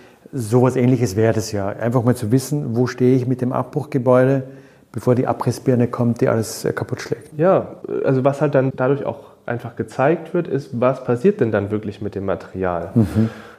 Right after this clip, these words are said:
Speaker 2: Also was ist die Ausgangsbasis und was wird dann damit gemacht? Und heute haben wir zum Beispiel den Fall, dass wir, wenn wir ein Gebäude zurückbauen, dann haben wir beispielsweise ein Fenster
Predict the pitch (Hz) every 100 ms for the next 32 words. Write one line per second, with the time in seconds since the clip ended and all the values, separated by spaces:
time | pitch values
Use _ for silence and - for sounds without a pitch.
0 | _ 107 104 117 139 139 - 135 170 196
1 | 190 - 190 196 196 - 143 156 - 160
2 | 151 143 143 143 135 107 98 - 113 123
3 | 151 151 147 147 143 143 139 139 120 113
4 | - 127 139 135 120 - 117 117 113 113
5 | 120 117 113 110 110 107 107 101 98 -
6 | - 143 151 - 139 131 135 135 113 107
7 | 107 101 95 95 - - 98 98 92 135
8 | 151 - 160 143